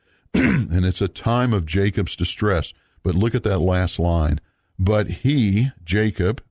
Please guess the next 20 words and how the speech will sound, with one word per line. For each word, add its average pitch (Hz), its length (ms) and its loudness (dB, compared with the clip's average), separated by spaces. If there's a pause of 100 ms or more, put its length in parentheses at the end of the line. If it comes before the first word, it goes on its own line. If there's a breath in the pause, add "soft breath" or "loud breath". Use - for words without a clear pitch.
meaning 95 380 0
Israel, 92 580 0 (420)
"will 104 220 2
be 95 160 0
saved 110 580 0
from 82 320 -2
it." 71 140 -8
There 98 260 2
is 90 120 0
going 101 300 0
to 95 80 0
be 92 320 2
a 85 200 2
righteous 92 720 -2
remnant. 104 540 0
The 78 60 -2
Bible 90 360 0
talks 107 380 -4
about 80 320 0
it. - 140 -4